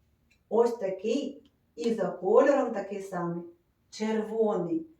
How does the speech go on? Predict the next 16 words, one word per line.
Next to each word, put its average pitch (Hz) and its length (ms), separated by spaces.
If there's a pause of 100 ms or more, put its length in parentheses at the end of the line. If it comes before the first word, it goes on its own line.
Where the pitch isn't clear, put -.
(200)
І 320 120
останній 403 580
у - 20
мене 330 280
залишився 302 520
який? 220 560 (680)
Жовтий, 381 580 (160)
вірно. 294 440 (240)
Жовтий 202 560 (100)
трикутник. 190 600 (880)
Ми 277 260
додали 208 640
до 226 220
кожного 214 640 (320)
великого 196 680
трикутника 180 760